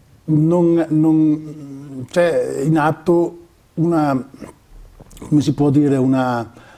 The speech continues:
da parte dell'Europa si parla sempre più di Green Deal, cioè il fatto di, eh, eh, andare sempre più a naturalizzare certe aree. Eh, in montagna naturalizzare significa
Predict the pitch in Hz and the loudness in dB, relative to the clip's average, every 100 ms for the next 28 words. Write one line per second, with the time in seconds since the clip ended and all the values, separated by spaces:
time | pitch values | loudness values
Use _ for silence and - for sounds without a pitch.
0 | - 147 - 160 156 151 175 147 151 147 | -10 -6 -2 0 0 2 2 2 0 -2
1 | 123 139 - 143 143 - 143 151 - 143 | -2 -4 0 0 -2 -2 -2 -2 -2 -2
2 | 139 127 135 131 135 127 101 - 113 113 | -2 0 0 0 0 -2 -6 -10 -10 -10
3 | 117 135 135 - 139 131 143 147 - 120 | -6 -6 -4 -2 -2 0 0 -2 -8 -12
4 | 113 110 110 110 - - - - - - | -10 -10 -12 -14 -20 -20 -20 -20 -20 -20
5 | _ - 117 113 117 135 135 143 - 147 | _ -8 -8 -6 -2 0 2 0 0 -2
6 | 143 151 - 143 139 135 135 156 143 143 | 0 0 0 0 2 2 0 0 0 2
7 | 143 127 123 127 - 123 113 - 117 101 | 2 0 0 -2 -4 -4 -4 -4 -6 -6
8 | 98 98 98 - - - - - _ _ | -10 -14 -16 -20 -20 -20 -20 -20 _ _
9 | _ _ - 135 131 123 120 117 117 117 | _ _ -4 -2 0 0 0 0 -2 -2
10 | 117 113 117 117 120 156 165 147 185 180 | -4 -4 -4 -4 -2 0 2 2 2 2
11 | 139 131 123 139 139 160 139 127 151 147 | 2 0 0 -2 0 0 0 0 0 -2
12 | - 127 131 170 160 165 131 101 | -4 -4 -4 -4 -4 -2 -2 -4